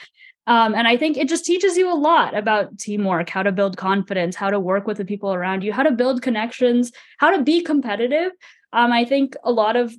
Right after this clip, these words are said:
times we steer away from, try to steer away from competition, um, which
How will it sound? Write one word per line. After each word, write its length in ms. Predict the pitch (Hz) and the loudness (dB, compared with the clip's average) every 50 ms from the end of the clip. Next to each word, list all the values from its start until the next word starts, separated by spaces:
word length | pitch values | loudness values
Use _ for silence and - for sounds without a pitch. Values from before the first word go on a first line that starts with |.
| - _ | -18 _
times 560 | - 240 226 233 240 247 247 240 240 - - _ _ | -2 0 0 2 4 2 2 0 -2 -10 -16 _ _
we 420 | 190 190 196 220 233 233 233 226 | -14 -8 -6 -4 -2 -2 -2 -4
steer 360 | 226 - - - 220 220 220 | -4 -8 -6 -4 -2 -2 0
away 380 | 226 220 208 196 190 202 214 220 | 0 0 0 0 0 0 0 0
from, 640 | 240 - - 240 220 220 220 220 220 214 - - _ _ 233 - | -2 -4 -2 0 2 2 2 0 -2 -4 -6 -10 _ _ -14 -4
try 300 | - 254 247 240 247 247 | 0 2 2 4 4 2
to 80 | 262 | 2
steer 280 | 262 - - 254 247 247 | 0 2 0 2 2 2
away 300 | 240 233 226 220 226 247 | 2 0 0 0 0 -2
from 400 | 240 - - 240 233 233 240 233 | -2 -2 -2 -2 0 2 0 0
competition, 840 | 233 233 220 220 233 220 240 226 214 - - 233 226 233 240 240 - - - - - _ _ - | -2 -4 -4 -4 -4 -4 -4 -6 -4 -4 -4 -2 0 0 0 0 -2 -8 -20 -20 -20 _ _ 0
um, 400 | 240 233 220 220 220 214 214 - _ _ _ _ _ _ _ _ _ | 2 4 4 2 0 -2 -6 -10 _ _ _ _ _ _ _ _ _
which 240 | - 311 370 339 294 | 2 2 2 2 0